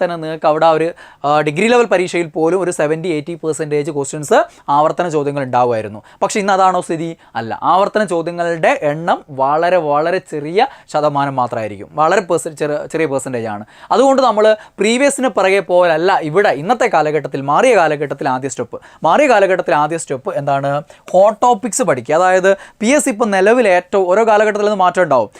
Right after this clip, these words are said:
നിലവിൽ ഇപ്പോൾ ഏറ്റവും കൂടുതൽ ആവർത്തിക്കുന്ന ടോപ്പിക്കുകൾ ഏതാണെന്ന് മനസ്സിലാക്കിയിട്ട് അത്തരം കുറച്ച് ടോപ്പിക്കുകൾ അത് ആദ്യം പഠിച്ചു തീർക്കുക. അങ്ങനെയുള്ളൊരു പത്ത് ടോപ്പിക്കുകൾ ഞാൻ അത് നിങ്ങൾക്ക് സെലക്ട് ചെയ്ത് തരാം. അത് ആദ്യം പഠിച്ചു തീർത്തിട്ട് വേണം മറ്റുള്ള കാര്യങ്ങളിലേക്ക് ഇറങ്ങാൻ. ഈ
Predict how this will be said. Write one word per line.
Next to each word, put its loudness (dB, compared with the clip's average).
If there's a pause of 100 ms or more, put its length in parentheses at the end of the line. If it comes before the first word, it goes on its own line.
(180)
നിലവിൽ 4
ഇപ്പോൾ 0
ഏറ്റവും 2
കൂടുതൽ 0
ആവർത്തിക്കുന്ന 2
ടോപ്പിക്കുകൾ 0
ഏതാണെന്ന് 2
മനസ്സിലാക്കിയിട്ട് -2 (200)
അത്തരം 0
കുറച്ച് 0
ടോപ്പിക്കുകൾ -2 (880)
അത് 2
ആദ്യം 2
പഠിച്ചു -4
തീർക്കുക. -8 (280)
അങ്ങനെയുള്ളൊരു 4
പത്ത് 0
ടോപ്പിക്കുകൾ 0
ഞാൻ 0
അത് 0
നിങ്ങൾക്ക് 0 (120)
സെലക്ട് 0
ചെയ്ത് 0
തരാം. 0 (280)
അത് 4
ആദ്യം 2
പഠിച്ചു -4
തീർത്തിട്ട് -2
വേണം 0
മറ്റുള്ള -2
കാര്യങ്ങളിലേക്ക് -2
ഇറങ്ങാൻ. -8 (260)
ഈ 2